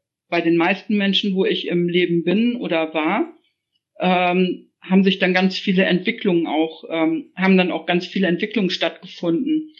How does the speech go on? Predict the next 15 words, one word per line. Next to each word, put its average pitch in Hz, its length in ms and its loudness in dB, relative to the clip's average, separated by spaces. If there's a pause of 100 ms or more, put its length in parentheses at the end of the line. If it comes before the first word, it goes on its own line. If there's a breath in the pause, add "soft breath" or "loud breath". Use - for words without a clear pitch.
(260 loud breath)
Dann 165 180 2
hat 175 160 -2
sich, - 520 -4
wie 180 120 -2
bei 170 140 0
dem 170 200 2
einen 175 240 2
Bekannten, 196 680 0 (600 loud breath)
ähm, 170 1040 0 (160)
da 165 280 0
eine 165 280 0
Beziehung, 214 720 0 (260)
ähm, 190 680 0 (280)
geändert. 185 880 0 (180)
Ähm, 160 540 0